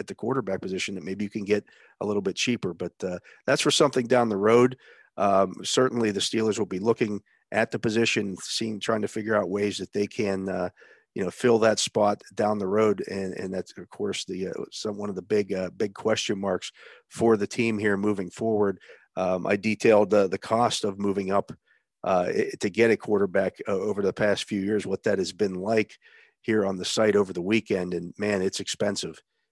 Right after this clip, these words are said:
Um, you know, you're talking about multiple first round draft picks, uh, multiple later round draft picks in,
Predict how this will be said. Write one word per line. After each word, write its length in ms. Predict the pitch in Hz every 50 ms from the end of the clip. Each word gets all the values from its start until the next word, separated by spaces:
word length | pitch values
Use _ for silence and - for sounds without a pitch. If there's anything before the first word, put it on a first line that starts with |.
| _ _ -
Um, 320 | - 87 87 82 82 82 -
you 100 | - 92
know, 80 | 95 98
you're 100 | 95 87
talking 380 | - 113 98 95 - 101 95
about 160 | 92 90 78 73
multiple 520 | 90 98 104 107 110 - 107 95 101 95
first 300 | - - 104 104 95 -
round 220 | 110 104 95 92
draft 340 | 87 95 95 92 90 - -
picks, 300 | - 98 87 - - - _ _ _ _ _ _ _ _ _ -
uh, 340 | 90 90 90 87 85 85 82
multiple 800 | - - - 101 107 104 107 - 110 98 110 104 101 98 95 90
later 300 | 95 107 104 101 104 98
round 240 | 95 98 95 92 90
draft 320 | - 95 95 95 90 -
picks 220 | - 95 - - 87
in, 120 | 90